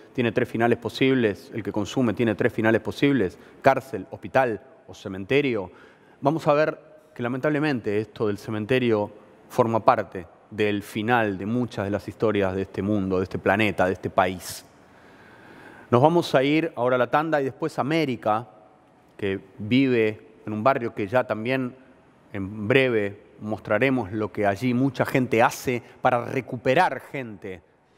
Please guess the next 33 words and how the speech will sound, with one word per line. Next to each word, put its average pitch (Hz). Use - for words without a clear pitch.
para 107
recuperar 113
gente 160
de 139
esa 139
que 123
se 123
está 131
muriendo 131
y 120
llevarla 120
a 117
la 110
libertad 110
y 113
a 107
la 101
luz. 135
Vive 120
en 107
Ciudad 113
Oculta. 113
Vamos 127
a 120
hablar 120
con 113
América. 104
Antes 190
vamos 123
a 120
ver 120
un 123
videíto 151